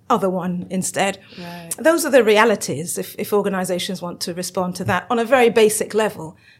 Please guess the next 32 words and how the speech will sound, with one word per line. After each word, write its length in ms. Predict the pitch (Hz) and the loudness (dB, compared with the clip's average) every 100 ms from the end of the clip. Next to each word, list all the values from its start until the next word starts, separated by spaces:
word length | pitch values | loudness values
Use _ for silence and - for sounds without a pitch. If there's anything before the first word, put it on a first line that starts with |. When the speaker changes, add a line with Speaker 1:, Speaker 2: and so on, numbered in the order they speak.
| - | -4
Speaker 1:
that 120 | - | -2
will 140 | 208 | 0
automatically 720 | 202 196 190 196 - - 202 180 | -2 -2 -4 -4 -4 -8 -6 -8
make 400 | 165 170 - - | -8 -10 -12 -10
Muslim 280 | 233 - 185 | -8 -6 -8
people 280 | 180 180 170 | -12 -12 -14
feel 500 | - 170 165 170 165 _ _ | -8 -8 -8 -12 -16 _ _
more 220 | - 165 156 | -10 -8 -6
welcome. 420 | - - - 185 - | -8 -10 -14 -14 -10
Speaker 2:
Mm. 340 | 175 170 165 165 _ _ _ - - _ - | -8 -8 -12 -18 _ _ _ -20 -20 _ -2
Um, 480 | 170 170 170 180 - - | 2 2 0 -4 -8 2
and 420 | 190 185 185 180 - _ | 4 4 4 -2 -10 _
on 380 | 175 180 208 226 | 4 6 4 0
kind 300 | - 190 180 | -2 -2 -2
of 120 | 170 | -4
collaboration 680 | - 165 165 160 156 156 - | -2 2 2 2 0 -2 -4
and 100 | 156 - | -6 -4
allyship, 720 | 156 156 151 147 - - - - - | -2 -2 -2 -4 -4 -4 -6 -10 -8
um, 120 | 151 | -8
which 160 | 151 - | -6 -4
I 60 | |
assume 280 | 156 - 156 | -4 -2 -4
has 120 | 156 156 | -6 -6
been 140 | 151 | -4
a 80 | 147 | -2
really 260 | 151 147 | -4 -4
big 240 | 147 147 147 | -4 -6 -4
part 240 | - 143 | -2 -2
of 120 | 147 143 | -2 -4
your 100 | 143 | -4
career, 300 | - 143 147 | -4 -4 -4
especially, 720 | - 156 - 151 143 139 | -4 -6 -2 0 0 0